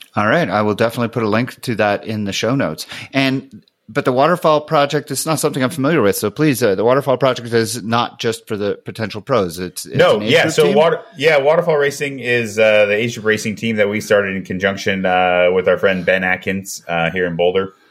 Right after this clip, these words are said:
Speaker 2: And Ben is fairly new to the sport, uh,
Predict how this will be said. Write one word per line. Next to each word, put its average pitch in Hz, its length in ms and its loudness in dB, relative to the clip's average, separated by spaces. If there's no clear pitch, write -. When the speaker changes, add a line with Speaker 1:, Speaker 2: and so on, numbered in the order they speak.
Speaker 2:
And 95 400 0
Ben 131 380 0
is 113 320 0
fairly 131 260 2
new 110 140 0
to 107 60 -4
the 101 80 -12
sport, 143 500 0
uh, 92 500 2